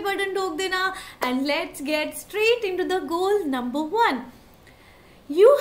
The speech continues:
have few goals, which I'm gonna tell you. They are some ideas, but the situation, <laughs> the desires, the interests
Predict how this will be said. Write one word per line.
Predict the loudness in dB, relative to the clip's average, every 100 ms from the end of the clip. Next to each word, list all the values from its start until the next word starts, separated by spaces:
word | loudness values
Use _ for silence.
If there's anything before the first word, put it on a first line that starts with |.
| 0 2
have | 4 6 6 2 -2 -10 -16 -4
few | 2 6 8 6 6
goals, | 2 0 -2 -8 -14 -20 -12
which | -8 -6
I'm | -4
gonna | -4 -4
tell | -4 -6 -6 -6
you. | -6 -10 -20 -20 -20 -20 -20 -20 -20 -20 -20 -20 -20 -20 -20 -12
They | -2 2
are | 2
some | 2 0 0
ideas, | 0 0 -2 -4 -10 -18 -20 -18 -8
but | -2 -2 -2 -8 -8
the |
situation, | -6 -6 -4 -4 -4 -4 -6 -6 -8 -10 -8
<laughs> | -6 -6 -2
the | -2
desires, | 0 0 0 0 2 0 2 0 -4 -14 -16 -18 -20 -14
the | -8 -2 -2 0
interests | 0 0 0 0 0 -2 -6